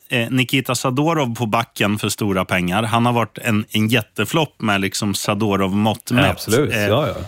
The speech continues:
Speaker 1: Elias Lindholm, eh, även om han är svensk så måste man säga att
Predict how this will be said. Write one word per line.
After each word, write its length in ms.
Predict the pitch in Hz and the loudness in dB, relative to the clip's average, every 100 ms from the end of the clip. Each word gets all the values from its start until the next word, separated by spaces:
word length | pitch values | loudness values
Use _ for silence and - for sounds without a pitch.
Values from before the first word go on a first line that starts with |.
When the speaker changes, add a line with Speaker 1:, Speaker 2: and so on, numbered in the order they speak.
| - - | -14 -6
Speaker 1:
Elias 420 | 120 120 123 117 | -2 0 0 0
Lindholm, 680 | 135 120 110 131 165 185 185 - | 0 0 0 0 0 0 -4 -4
eh, 340 | 127 110 107 | -2 0 0
även 420 | 110 - 127 117 | -2 -2 0 0
om 80 | 135 | 0
han 120 | 147 | 0
är 40 | 139 | 0
svensk 480 | - 131 151 175 - | 0 -2 0 -4 -4
så 140 | 123 | -2
måste 300 | 110 110 - | 0 -2 -2
man 120 | 113 | -2
säga 280 | 107 107 101 | 0 0 0
att 140 | 104 | -2